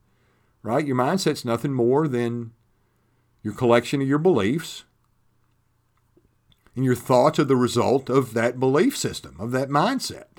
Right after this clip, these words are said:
And learning how to quiet your mind doesn't mean turning it all off.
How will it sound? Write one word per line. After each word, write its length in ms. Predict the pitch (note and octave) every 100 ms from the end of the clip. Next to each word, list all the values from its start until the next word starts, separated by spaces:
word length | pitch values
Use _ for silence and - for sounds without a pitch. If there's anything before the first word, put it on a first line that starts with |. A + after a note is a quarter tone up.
| _ _ _ _ _ _ _ _ _ _ _ _ _ _ _ _ -
And 100 | B2
learning 240 | C3 F3
how 140 | D#3+ D#3
to 80 |
quiet 400 | C3+ D3 E3 F#3
your 100 | B2+
mind 380 | B2+ D#3 A#3 F3
doesn't 200 | D#3+ B3
mean 240 | A#3 A3+ C#3
turning 460 | - F#3 G3+ D#3+
it 140 | B2 A#2
all 280 | A#2 F#2+
off. 600 | D3 B3+ E3+ B2 D#3+ -